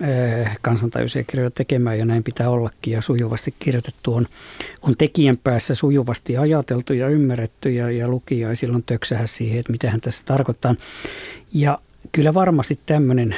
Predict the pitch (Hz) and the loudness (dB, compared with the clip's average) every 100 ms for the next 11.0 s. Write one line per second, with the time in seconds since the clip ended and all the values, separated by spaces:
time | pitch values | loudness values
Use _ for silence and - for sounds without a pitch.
0 | - 139 131 120 - 113 - 123 - 123 | -2 2 2 0 -4 -6 -4 -6 -4 -4
1 | - 135 147 131 - 131 131 131 120 107 | -4 0 0 0 -2 2 4 4 4 0
2 | - - - - - - - - - - | -4 -10 -20 -20 -20 -20 -20 -20 -20 -4
3 | - 135 127 120 123 131 127 - - 143 | 2 4 4 2 -2 0 0 -2 0 2
4 | 135 120 110 113 110 113 113 120 113 113 | 4 2 0 -2 0 0 -2 -2 -2 -2
5 | 120 117 110 120 113 120 127 113 104 120 | -2 -2 -2 -4 -2 0 0 0 -2 -4
6 | 117 - 123 113 113 113 113 113 - - | -4 -6 -4 -2 -2 -2 -2 -2 -4 -2
7 | 117 113 113 113 - 113 117 120 - 117 | 0 0 0 -2 -2 -2 0 -2 -2 -4
8 | 120 - 120 113 131 123 123 131 131 117 | -4 -2 -2 0 2 2 0 -2 -2 -4
9 | 110 - 127 123 170 160 123 147 123 117 | -4 0 0 2 2 2 2 0 0 -4
10 | 131 - 120 123 113 110 - 110 - 120 | -6 -4 -2 -2 -2 -4 -4 -4 -2 -4